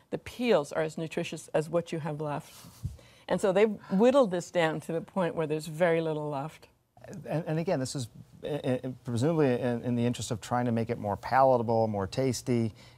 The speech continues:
Speaker 2: and in the process of taking away the, the nutritious value.
Speaker 1: That's right. I mean, it's looked as a good economic move, which it is.
Speaker 2: Yeah.
Speaker 1: But now we're learning that it's taking away the medicine.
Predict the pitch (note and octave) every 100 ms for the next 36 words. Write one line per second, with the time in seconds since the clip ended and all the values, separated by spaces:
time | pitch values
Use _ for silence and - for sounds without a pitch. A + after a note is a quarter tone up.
0 | _ A#2 A2+ A2 - C3+ B2+ A2 A#2 G2
1 | - B2 B2+ A#2+ A2+ A2 A2+ G#2+ G#2+ A2
2 | A2 G#2 - G#2 A2 G2 B2 D#3 - G#3+
3 | G3+ - G#3+ F#3 - - G3+ G3+ F#3 -
4 | G#3 - F#3+ F3+ F3 E3+ D#3+ F3+ F3+ F#3
5 | F3 F#3+ - C4 D4+ D#3 E3+ - G#3+ A#3
6 | - - _ A#2+ G#2 F2 - - G3 G3
7 | F3+ F#3 F#3+ F3 D#3+ D3+ D3+ D3+ - D#3
8 | C#3 - D#3+ - G#3 F#3 F3+ D#3 D3+ D3
9 | C#3+ C#3 C#3 - -